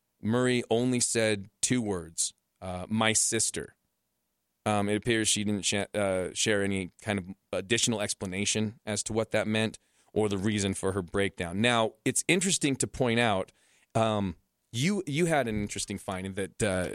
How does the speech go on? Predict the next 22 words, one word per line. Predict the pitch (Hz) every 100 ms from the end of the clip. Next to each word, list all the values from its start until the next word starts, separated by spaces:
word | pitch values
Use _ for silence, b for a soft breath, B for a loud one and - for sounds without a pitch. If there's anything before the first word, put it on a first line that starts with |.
| -
the, | 107 104 85 87
the | 104
thing | - 131
that | 110
a | 104
lot | 110
of | 110
people | 110 101
don't | 104 101 -
mention, | 117 110 110 - 101
that | 101 - 104
that | 120 123
same | - 156 139
night | 143 135 107
that |
she | - 117
had | 127 113
that | 101 -
breakdown, | 135 143 - 101 98 b b b _
there | 127 135
was, | 123 120 104 - _ -
um, | 117 113 104 95 90